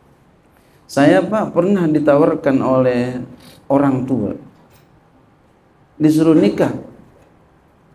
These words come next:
disuruh nikah saya sama anaknya, coba. Dia, dia paranin saya, bicara sama saya empat mata.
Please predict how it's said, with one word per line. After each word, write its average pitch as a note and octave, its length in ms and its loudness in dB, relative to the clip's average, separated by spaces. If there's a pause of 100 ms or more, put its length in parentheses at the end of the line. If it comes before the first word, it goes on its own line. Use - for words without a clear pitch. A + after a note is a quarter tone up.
(300)
disuruh C#3+ 240 0
nikah F3+ 320 -2
saya - 160 -14 (560)
sama C#3 480 -2 (560)
anaknya, D3+ 480 0
coba. - 240 -8 (1700)
Dia, C3 320 2
dia C3+ 360 4 (280)
paranin C3+ 480 2
saya, B2+ 480 0
bicara C#3 560 2
sama C#3 160 0
saya D3 480 -2 (1040)
empat C3 320 -2
mata. B2+ 400 -4